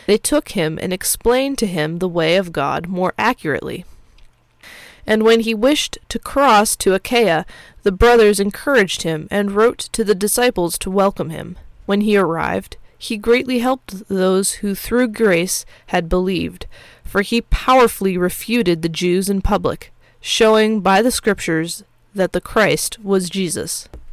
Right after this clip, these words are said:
Chapter nineteen. And it happened that while Apollos was at Corinth, Paul passed through the inland country and came to Ephesus.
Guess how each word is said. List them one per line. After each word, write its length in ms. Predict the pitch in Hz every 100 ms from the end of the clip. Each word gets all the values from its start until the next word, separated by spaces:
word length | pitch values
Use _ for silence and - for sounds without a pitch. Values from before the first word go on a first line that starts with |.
| - -
Chapter 420 | - 226 214 - 208
nineteen. 600 | 208 220 220 180 165 160 - - - - - - _ - -
And 140 | 220
it 100 | 247
happened 720 | 262 311 311 180 160 185 -
that 220 | 196 208
while 360 | 208 226 285 294
Apollos 640 | 262 - 240 208 190 -
was 140 | 190 190
at 180 | 214 -
Corinth, 640 | - 180 156 202 - - -
Paul 460 | - 254 240 185 202
passed 480 | - 220 247 - -
through 300 | 190 190 202
the 180 | 202 -
inland 400 | 220 214 202 202
country 560 | - 262 - 151 139 -
and 220 | - 202 -
came 300 | 170 160 175
to 140 | -
Ephesus. 720 | 208 220 185 - - - -